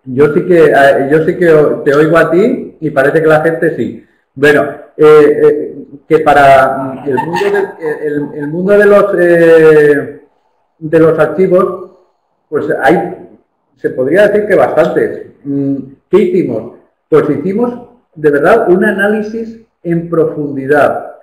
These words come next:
de lo que queríamos, de las necesidades que teníamos y de las posibilidades que teníamos, que es muy importante, siempre, siempre sale la cuestión del dinero, ¿no? Resulta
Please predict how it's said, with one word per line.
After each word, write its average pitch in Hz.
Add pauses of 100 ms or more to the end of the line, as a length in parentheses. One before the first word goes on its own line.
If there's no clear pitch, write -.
de 170
lo 165
que 160
queríamos, 196 (200)
de 165
las 165
necesidades 156
que 214
teníamos 190 (220)
y 208
de 190
las -
posibilidades 185
que 190
teníamos, 104 (280)
que 147
es 156
muy 185
importante, 156
siempre, 156
siempre 170
sale 180
la 170
cuestión 156
del 147
dinero, 120
¿no? 190 (800)
Resulta 175